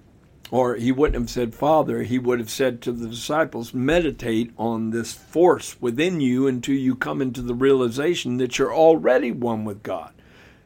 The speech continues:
It's not something that needs to happen. It's something you need to be aware of, because the problem is not separation, but the problem is the idea, the illusory idea that you are separate, when in reality,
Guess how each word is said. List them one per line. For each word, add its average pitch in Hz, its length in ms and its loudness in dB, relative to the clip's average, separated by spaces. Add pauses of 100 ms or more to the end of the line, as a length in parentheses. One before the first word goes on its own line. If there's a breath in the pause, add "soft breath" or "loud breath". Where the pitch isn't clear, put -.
(120)
It's - 80 -8
not 127 180 0
something 131 420 2
that 120 200 -2
needs 151 400 2
to - 160 -2
happen. 180 420 -2
It's 156 160 -4
something 147 720 -4
you 151 200 -2
need 147 320 0
to 135 80 0
be 143 260 2
aware 185 540 2
of, 98 400 -10
because 120 340 -6
the - 80 -4
problem 113 500 -2
is 110 200 -6
not 131 260 -4
separation, 139 960 -2 (500 loud breath)
but 147 200 0
the 147 100 0
problem 151 640 0
is 143 600 2 (1160 loud breath)
the 131 320 2
idea, 131 760 4
the 127 220 -2
illusory 135 720 6
idea 127 420 2
that 127 280 0
you 139 120 0
are 190 260 2
separate, 104 540 -8
when 131 160 2
in 127 240 2
reality, 135 920 2